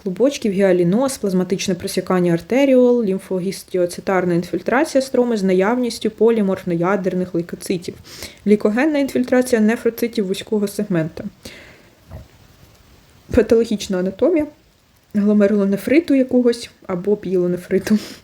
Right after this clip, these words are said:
або склерозом, якого ми ще не проходили, бо я ще тільки закінчила перший семестр, але подумаємо. Це є цукор в сечі. Під час піонксійної, е,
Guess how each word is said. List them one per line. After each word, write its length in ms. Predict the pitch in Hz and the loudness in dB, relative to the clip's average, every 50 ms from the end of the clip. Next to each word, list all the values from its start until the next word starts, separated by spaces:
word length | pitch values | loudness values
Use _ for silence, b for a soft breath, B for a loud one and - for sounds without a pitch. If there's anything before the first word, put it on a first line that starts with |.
| _ _ _ _ | _ _ _ _
або 180 | 165 160 180 180 | -4 -2 -2 -2
склерозом, 560 | - - 175 175 170 - - - - - - - _ _ _ _ _ _ _ _ _ _ _ - - - | -2 -2 -2 -2 -2 -2 -4 -6 -8 -8 -10 -10 _ _ _ _ _ _ _ _ _ _ _ -12 -4 0
якого 340 | 196 190 185 - 196 196 180 | 0 2 2 2 2 2 2
ми 100 | 185 170 | 0 0
ще 140 | - - 170 | 0 0 -2
не 80 | 170 | -2
проходили, 400 | 170 208 - - 220 254 240 185 | -2 -4 -2 -2 2 2 2 2
бо 100 | 170 170 | 2 2
я 100 | 170 180 | 0 0
ще 320 | 180 - 175 165 165 165 - - _ | 0 0 0 0 0 0 -2 -8 _
тільки 240 | - 175 170 - 170 | -8 -8 -4 -2 -2
закінчила 480 | 170 170 170 170 165 - 175 170 156 - - _ | -2 -2 -4 -6 -6 -2 -2 -4 -4 -4 -10 _
перший 260 | - - - - - | -8 -8 -8 -8 -6
семестр, 420 | - 185 269 349 - - - - B B B B B B B B B | -4 -2 -2 -2 -4 -4 -8 -8 B B B B B B B B B
але 240 | 196 190 214 262 269 | 2 2 4 2 2
подумаємо. 600 | - 214 170 175 170 160 156 156 156 156 156 - - | 0 -2 0 0 0 0 0 -2 -4 -4 -6 -8 -8
Це 120 | - - - | -8 -8 -2
є 160 | 185 254 277 | 0 0 0
цукор 320 | 269 - 220 214 - 208 | 0 -2 -6 -4 -4 -6
в 80 | 208 - | -6 -6
сечі. 460 | - - 175 - - - 156 151 190 208 - B B B B B B B B B | -10 -10 -10 -8 -4 -4 -2 -4 -4 -8 -10 B B B B B B B B B
Під 120 | - 196 - | -8 -2 0
час 160 | 240 233 233 | 0 0 0
піонксійної, 680 | - - 202 202 - - - 208 202 196 185 185 185 185 | 0 -2 -2 -2 -2 -2 -2 0 0 2 0 0 -2 -4
е, 120 | - - | -4 -2